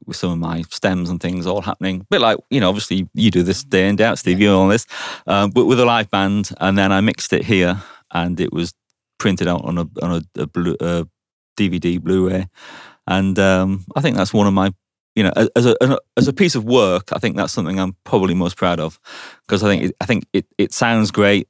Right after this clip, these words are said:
Speaker 1: Obviously, the band are brilliant. She's brilliant. It looks stunning, um, and it, you know, and it's, um, I, I mixed it basically. So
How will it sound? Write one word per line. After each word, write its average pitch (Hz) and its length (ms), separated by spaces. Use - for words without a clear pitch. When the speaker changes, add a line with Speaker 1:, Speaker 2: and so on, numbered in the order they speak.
Speaker 1:
Obviously, 95 340
the 80 60
band 95 240
are 82 40
brilliant. 87 400
She's 101 240
brilliant. 87 480
It 78 140
looks 104 320
stunning, 87 480
um, 87 560
and 92 140
it, - 220
you 131 80
know, 90 180
and 98 260
it's, - 220
um, 90 240
I, 73 180
I 95 100
mixed 107 280
it - 160
basically. 82 380
So 85 360